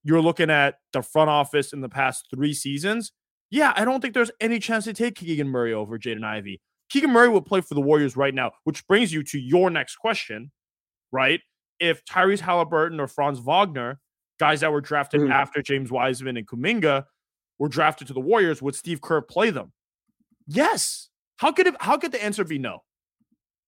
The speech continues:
Speaker 1: How, how could it? I, I, do you think the answer would be no?
Speaker 2: Moses Moody. Here's
Speaker 1: Moses
Speaker 2: my,
Speaker 1: Moody is not
Speaker 2: here's
Speaker 1: as
Speaker 2: my
Speaker 1: good as those
Speaker 2: counter
Speaker 1: guys.
Speaker 2: to you. How would Moody look if he got twenty minutes a night every night the way those guys did?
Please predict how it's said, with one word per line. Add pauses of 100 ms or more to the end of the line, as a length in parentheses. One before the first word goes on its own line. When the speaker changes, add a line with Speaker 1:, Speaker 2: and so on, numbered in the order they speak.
(540)
Speaker 1:
How,
how
could
it? (140)
I,
I,
do
you
think
the
answer
would
be
no?
Speaker 2:
Moses
Moody. (800)
Here's
Speaker 1:
Moses
Speaker 2:
my,
Speaker 1:
Moody
is
not
Speaker 2:
here's
Speaker 1:
as
Speaker 2:
my
Speaker 1:
good
as
those
Speaker 2:
counter
Speaker 1:
guys.
Speaker 2:
to
you. (1200)
How
would
Moody
look
if
he
got
twenty
minutes
a
night
every
night
the
way
those
guys
did?